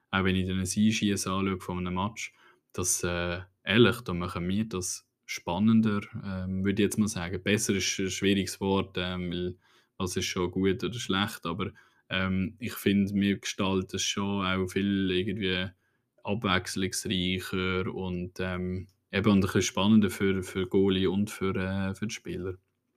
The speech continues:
Also, weil sie machen zum Beispiel Schussschlangen oft von der Mitte und das irgendwie eine Viertelstunde lang, ohne irgendwelche Zusatzgeschichten und so. Und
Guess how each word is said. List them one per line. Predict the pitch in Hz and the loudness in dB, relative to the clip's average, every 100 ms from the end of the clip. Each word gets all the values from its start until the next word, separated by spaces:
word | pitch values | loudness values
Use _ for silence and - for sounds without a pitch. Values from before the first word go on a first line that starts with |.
| _ _ - - | _ _ -10 2
Also, | 101 95 | 6 8
weil | 92 | 6
sie | - | 8
machen | 104 95 | 6 6
zum | - 95 | 2 0
Beispiel | - 92 | 2 -2
Schussschlangen | - 107 - 92 90 | 0 0 0 0 0
oft | 90 - | -4 -6
von | 92 | -4
der | 90 | -2
Mitte | 104 - 92 | -2 -4 -8
und | 95 | -8
das | - 95 | -6 -2
irgendwie | 95 92 | 0 0
eine | |
Viertelstunde | - 92 78 - 95 104 | 0 -2 -2 -2 -2 0
lang, | 90 98 - _ _ _ _ - | -2 -6 -12 _ _ _ _ 0
ohne | 98 98 | 4 6
irgendwelche | 95 95 95 92 87 85 | 4 2 0 0 -2 -4
Zusatzgeschichten | 98 95 95 - - 101 - 98 | -2 0 -2 -4 -4 -4 -4 -4
und | 101 | -4
so. | - 90 | -4 -6
Und | 98 117 | -8 -12